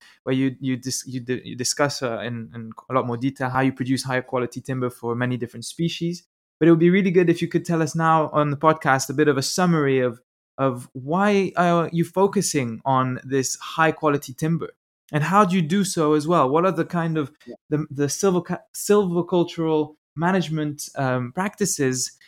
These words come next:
Speaker 1: that you have to put into place throughout the life cycle of the tree to reach that high quality?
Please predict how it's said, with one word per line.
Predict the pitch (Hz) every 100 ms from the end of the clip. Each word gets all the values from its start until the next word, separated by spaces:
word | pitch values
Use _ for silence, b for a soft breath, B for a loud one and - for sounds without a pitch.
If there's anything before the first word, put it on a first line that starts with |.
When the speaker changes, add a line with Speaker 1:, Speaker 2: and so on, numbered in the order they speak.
| _
Speaker 1:
that | -
you | 139
have | 143 151 -
to | 147
put | - 147
into | 143 127
place | - 165 147 -
throughout | 143 151 143
the |
life | 135 139 139
cycle | 143 135 131
of | 120
the | -
tree | - 175
to | - 123
reach | 131 - -
that | 127 -
high | 131 127
quality? | 160 156 120 -